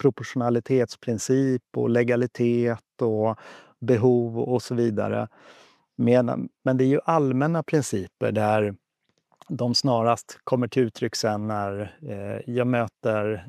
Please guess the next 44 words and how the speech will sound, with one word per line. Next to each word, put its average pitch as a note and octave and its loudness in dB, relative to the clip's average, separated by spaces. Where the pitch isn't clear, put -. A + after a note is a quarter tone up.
eh, B2 -10
mina B2+ 2
kollegor C3 2
i C3+ 2
att, - -8
eh, G2+ -4
se A#2+ 2
till, G#2 -6
ja, G#2+ -4
men A#2+ -2
hu-, C#3+ -4
hur - 2
gör D3+ 4
man D3+ -2
på D#3 0
den G#2+ -4
här C3 0
arbetsplatsen G#2+ -6
då? F#2 -8
Och, - -6
eh, G2 -6
hu-, - -8
vad C#3+ 2
innebär C3+ 2
det C3 2
att C3 0
vara C3 0
professionell B2+ -2
här? G#2+ -2
Och, - -10
eh, F#2+ -6
vad B2 4
förväntas? - -4
Och - -6
där C3 4
är D#3+ 2
ju D#3+ 2
viktigt - -6
m-, A#2 -10
med B2 2
de D3 2
bitarna A#2 -2
just G2+ -6
det G#2+ -2